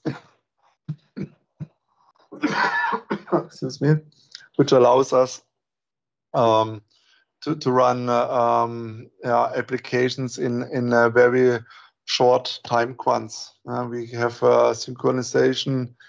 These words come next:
accuracy between, uh, different E C Us in a nanosecond area, uh, today, which helps us in particular for,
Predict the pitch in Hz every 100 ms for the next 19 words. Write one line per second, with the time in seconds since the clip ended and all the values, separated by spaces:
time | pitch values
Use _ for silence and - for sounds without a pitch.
0 | - _ 131 127 131 131 123 - 123 120
1 | 127 - 127 123 123 123 127 131 135 127
2 | 131 123 131 113 120 127 127 123 135 123
3 | 120 120 120 - 120 120 120 120 120 123
4 | 113 110 - _ _ _ - 120 113 117
5 | 117 110 104 107 123 - 117 120 123 120
6 | - - 262 262 156 117 117 120 117 127
7 | 120 113 - 113 113 113 110